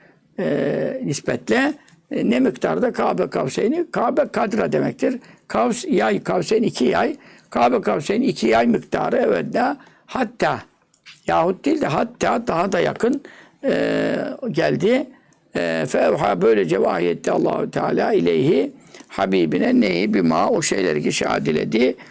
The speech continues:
Yani orada doksan bin kelam, yetmiş bin kelam, e, ilmi nübüvvet var, ilmi, e, efendim şeriat var, ilmi tarikat, e, hakikat var. Bunlardan dilediklerini vahyetti. Ve evha, yine vahyetti böylece.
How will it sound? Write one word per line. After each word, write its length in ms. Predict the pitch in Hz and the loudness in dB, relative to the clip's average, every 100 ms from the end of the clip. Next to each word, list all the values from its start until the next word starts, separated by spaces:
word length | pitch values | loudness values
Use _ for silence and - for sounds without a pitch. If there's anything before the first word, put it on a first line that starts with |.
| - - _ | -20 -20 _
Yani 220 | 196 175 | -2 2
orada 300 | 185 165 180 | 0 0 0
doksan 400 | 165 147 - 180 | -2 -2 -2 0
bin 80 | - | 0
kelam, 360 | 151 165 175 87 | 0 0 0 0
yetmiş 380 | 85 - 151 - | -2 -4 -6 -4
bin 100 | 147 | -4
kelam, 400 | 156 170 - 208 - - - _ | -2 -2 -2 -6 -12 -20 -20 _
e, 280 | 269 185 82 | -2 0 0
ilmi 360 | - 196 185 180 | 2 2 2 2
nübüvvet 540 | 170 170 - 165 151 | 0 2 2 0 -2
var, 160 | 82 85 | -2 0
ilmi, 580 | - 87 - 170 175 - _ _ _ _ | 0 0 0 0 -2 -4 _ _ _ _
e, 80 | 240 | -2
efendim 600 | 175 170 - 156 175 175 | 0 0 0 0 0 0
şeriat 540 | 151 175 175 170 - - | 0 0 2 0 -2 -2
var, 240 | 175 - | -2 0
ilmi 340 | 208 190 175 | 0 0 0
tarikat, 500 | 156 175 160 180 156 | -2 -2 0 -2 -4
e, 320 | - 269 262 254 247 208 | -4 -2 -2 -6 -8 -8
hakikat 560 | 185 175 180 180 165 - | -8 -4 -4 -2 -4 -2
var. 160 | 254 440 - - - _ | -2 -2 -8 -20 -20 _
Bunlardan 800 | - 277 202 196 220 247 294 269 | -2 0 2 0 0 0 0 0
dilediklerini 580 | 254 226 202 - 185 185 | 2 2 0 -2 -2 0
vahyetti. 680 | 185 156 165 - - 269 320 - - - - - - | 0 0 -2 -2 -2 0 0 -6 -18 -20 -20 -14 -2
Ve 140 | 160 | 2
evha, 540 | - 233 185 175 208 285 | 4 4 2 0 0 0
yine 260 | 226 202 | 2 2
vahyetti 560 | 202 175 165 156 147 175 | 2 2 0 -2 -2 0
böylece. 580 | 165 143 135 190 269 | 2 2 0 2 2